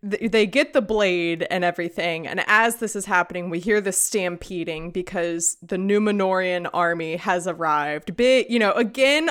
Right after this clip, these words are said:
a lot of Helm's Deep feelings are trying to be re-, I think they're trying to be recreated here, but also you can't recreate that because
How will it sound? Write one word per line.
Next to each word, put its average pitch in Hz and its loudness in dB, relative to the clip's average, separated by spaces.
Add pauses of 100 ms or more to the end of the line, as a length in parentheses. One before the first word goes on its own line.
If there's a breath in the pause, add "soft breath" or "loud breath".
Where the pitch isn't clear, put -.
a 240 4
lot 240 4
of 320 -2 (100)
Helm's 269 0
Deep 240 -2 (280 soft breath)
feelings 247 2
are 226 2
trying 220 0
to 359 -2
be 339 2
re-, 330 0
I 233 -2
think 311 -6
they're 285 -2
trying 185 0
to 233 -4
be 226 -6
recreated 220 -2
here, 220 0
but 202 -4
also 180 0 (120)
you 202 -6
can't 185 -4 (480)
recreate 180 -4
that 202 2
because 185 -6